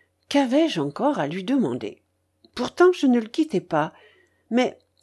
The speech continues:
arrivé à la porte de l'hôtel des Quatre Saisons, il me salua et disparut. En revenant chez moi, je me persuadais qu'une conversation de deux heures avec l'Anglais ne m'en aurait pas appris davantage, car je n'avais, en somme,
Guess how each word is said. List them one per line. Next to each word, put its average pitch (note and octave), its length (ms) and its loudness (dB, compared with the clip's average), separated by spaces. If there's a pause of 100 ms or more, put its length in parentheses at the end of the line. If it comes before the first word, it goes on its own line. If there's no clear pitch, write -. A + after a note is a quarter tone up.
arrivé D4+ 360 4
à D#4+ 80 6
la A#3 100 6
porte A#3 280 -2
de F#3 100 2
l'hôtel A#3 440 0
des E3+ 100 -4
Quatre C4 320 -4
Saisons, G#3+ 540 -2 (260)
il D#4 160 6
me C4 100 4
salua C3+ 640 0 (140)
et B3+ 80 0
disparut. A#3+ 560 -4 (1300)
En A#3+ 100 2
revenant D4+ 400 6
chez C#4 180 -2
moi, C#4 360 0 (400)
je A3+ 180 0
me A#3+ 200 6
persuadais A#3 680 -2
qu'une F3 240 -2
conversation A#3 760 -4
de F3 120 0
deux A#3 400 0
heures A#3+ 180 2
avec E3+ 280 -2
l'Anglais E3 580 0
ne G#3 120 0
m'en F#3+ 240 2
aurait E3 200 0
pas A3 260 -2
appris C4 240 -4
davantage, D3 760 -4 (720)
car B3+ 180 -2
je C4 120 0
n'avais, C#4+ 520 2
en D3 140 -6
somme, C3+ 540 -6